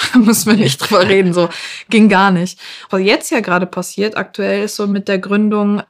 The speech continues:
des Vereins Athleten Deutschland, wo die ganzen Kaderathleten quasi Teil sind und wirklich auch bis in den Bundestag gehen mit ihren Bedürfnissen, mit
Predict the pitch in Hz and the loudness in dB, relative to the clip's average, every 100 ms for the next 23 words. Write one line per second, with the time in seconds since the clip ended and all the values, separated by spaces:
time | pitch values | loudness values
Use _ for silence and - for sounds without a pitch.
0 | _ - 190 - - - 190 185 185 190 | _ -4 -4 -4 -4 0 0 0 -4 0
1 | 190 180 180 180 180 - 151 170 - 175 | 0 0 0 0 -2 -6 -6 -6 -8 -8
2 | 170 180 180 185 190 185 180 190 185 - | -4 -4 -4 -6 -4 -4 -4 -4 -6 -6
3 | 185 196 180 180 - 185 196 208 208 196 | -8 -8 -10 -10 -4 0 0 0 -2 -2
4 | 190 - - - - - - 196 196 202 | -4 -6 -20 -20 -20 -18 -6 -4 -4 -4
5 | 185 185 208 202 196 190 185 208 220 - | -4 -2 -4 -4 -2 -2 0 0 0 -2
6 | 208 196 202 196 196 190 190 190 - - | -4 -4 -4 -2 0 0 -2 -6 -10 -20
7 | - 190 185 185 196 208 226 220 - 202 | -8 -2 -2 -2 -2 -4 -4 -4 -2 -2
8 | 185 | -2